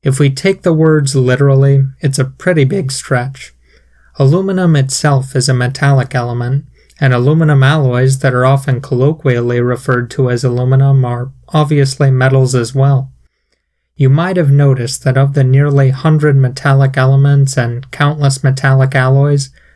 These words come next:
none of them are transparent. That's not a coincidence, because a metal is a material where electrons are highly delocalized.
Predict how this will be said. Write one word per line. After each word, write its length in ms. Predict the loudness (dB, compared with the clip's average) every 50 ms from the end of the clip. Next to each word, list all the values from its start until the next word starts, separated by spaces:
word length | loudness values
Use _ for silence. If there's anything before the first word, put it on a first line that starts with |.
| _ -4
none 380 | -2 0 0 2 2 2 2 0
of 140 | -2 -2
them 200 | -2 -2 0 0
are 60 | -2 -2
transparent. 800 | -4 -2 -2 0 0 0 0 0 0 0 2 2 2 0 -2 -10 -14 -18 _ _ _ _ _ _ _ _ _ _ _ _ _ _ _ _ _ _ _ _ _ _ _ _ _ _ _ -2
That's 260 | -2 0 0 0 0
not 200 | 0 2 2 2
a 60 | 0
coincidence, 960 | 0 0 0 2 2 4 2 2 0 -2 -2 -2 -2 -4 -4 -6 -8 -10 _ _ -4
because 300 | -4 -4 0 0 0 0
a 80 | 2 2
metal 380 | 2 2 2 2 2 2 2
is 140 | 2 2 2
a 40 | 0
material 680 | 0 0 -2 -4 -2 0 0 2 2 2 2 2 2
where 160 | 0 0 0
electrons 720 | 0 0 0 0 0 -2 -2 -2 0 2 2 2 2 0
are 100 | 0 -4
highly 460 | -6 -6 -2 -2 0 0 2 0 0 0
delocalized. 1040 | 0 0 -2 -2 -2 -4 -4 -4 -6 -8 -8 -8 -8 -6 -4 -4 -4 -4 -8 -12